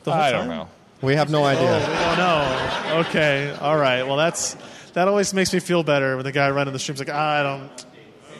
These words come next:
Speaker 1: Uh, what's that?
Speaker 3: Yeah, yeah,
Speaker 2: Oh.
Speaker 3: Patreon. Hey, pimp the Patreon.
Speaker 1: Oh, uh,
Speaker 2: Look,
Speaker 1: wait.
Speaker 2: look at your email.
Speaker 1: Look at my email.
Speaker 2: See if you
Speaker 1: Oh,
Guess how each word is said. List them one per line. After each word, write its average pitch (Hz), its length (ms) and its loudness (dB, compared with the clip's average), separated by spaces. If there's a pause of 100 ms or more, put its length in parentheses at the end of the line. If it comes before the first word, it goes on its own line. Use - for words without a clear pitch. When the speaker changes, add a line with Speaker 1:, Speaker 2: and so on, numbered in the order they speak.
(180)
Speaker 1:
Uh, 139 320 -8
what's 170 180 0
that? 202 200 4 (400)
Speaker 3:
Yeah, 165 120 0
yeah, 175 120 0
Speaker 2:
Oh. - 60 0
Speaker 3:
Patreon. 185 420 -2
Hey, 175 140 0
pimp 190 180 -4
the 190 80 -4
Patreon. 165 560 -4 (400)
Speaker 1:
Oh, 170 380 0 (100)
uh, 160 280 2 (1000)
Speaker 2:
Look, 165 60 0
Speaker 1:
wait. 151 240 2
Speaker 2:
look 196 160 -2
at 208 140 -2
your 170 120 -4
email. 104 360 -4 (180)
Speaker 1:
Look 147 140 -10
at 175 80 -6
my 147 160 -2
email. 131 400 -2
Speaker 2:
See 160 60 -2
if 190 60 2
you 214 60 4
Speaker 1:
Oh, 220 100 2